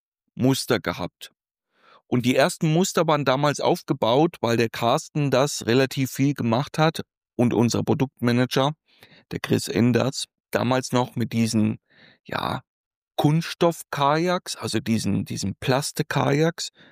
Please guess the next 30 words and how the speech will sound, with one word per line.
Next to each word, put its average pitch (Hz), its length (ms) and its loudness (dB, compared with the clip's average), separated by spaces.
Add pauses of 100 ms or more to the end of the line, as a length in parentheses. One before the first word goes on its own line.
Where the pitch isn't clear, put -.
(720)
Und 120 220 2
wo 123 120 4
ich 135 100 0
da 135 180 2
zum 113 180 2
Meeting 156 320 0
war, 143 120 2
hab 143 120 0
ich 127 80 -4
mir 123 140 2
das 110 160 0
mal 80 120 0
angeguckt 180 640 -2
und 117 140 2
natürlich 123 480 2
auch 113 220 2
dann 113 260 2
gesehen, 113 440 2
wohin 117 240 2
da 113 80 2
die 107 120 -2
Reise 104 340 0
gehen 123 300 2
soll 160 180 2
mit 139 200 -2
dem - 100 -4
aufblasbaren 143 1000 0
Modell. 143 460 0 (1400)
Und 120 240 0
das, - 360 -2